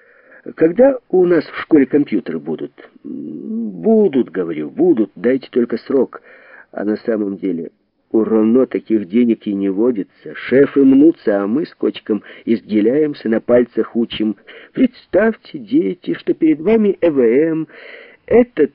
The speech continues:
экран, похожий на телевизор, называется дисплеем и является как бы окном в машину. А это сердце компьютера, центральный процессор и оперативная память.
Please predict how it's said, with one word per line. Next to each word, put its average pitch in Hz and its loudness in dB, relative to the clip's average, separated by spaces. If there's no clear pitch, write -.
экран, 160 -2
похожий 156 0
на 123 0
телевизор, 123 0
называется 143 0
дисплеем 143 -2
и 139 4
является 175 2
как 160 -4
бы 151 -2
окном 156 2
в 101 -14
машину. 123 -4
А 175 0
это 262 2
сердце 185 2
компьютера, 165 -2
центральный 170 0
процессор 135 -4
и 131 2
оперативная 117 -2
память. 160 -2